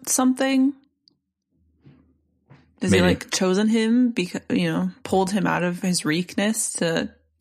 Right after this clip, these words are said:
Speaker 1: use him?
Speaker 2: Maybe it was always supposed to be that way, and Bran doesn't know.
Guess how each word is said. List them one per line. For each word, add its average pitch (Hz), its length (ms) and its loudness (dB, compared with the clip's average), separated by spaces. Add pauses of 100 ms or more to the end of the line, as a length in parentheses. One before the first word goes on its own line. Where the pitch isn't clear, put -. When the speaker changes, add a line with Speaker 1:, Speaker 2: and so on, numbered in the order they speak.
Speaker 1:
use 277 220 -6
him? 262 240 2 (3750)
Speaker 2:
Maybe 107 240 4
it 104 40 4
was 95 140 2
always 90 220 4
supposed - 320 -2
to 78 60 -2
be 87 120 2
that 78 180 2
way, - 220 -4 (100)
and 95 140 2
Bran 87 240 2
doesn't 82 260 0
know. 78 280 0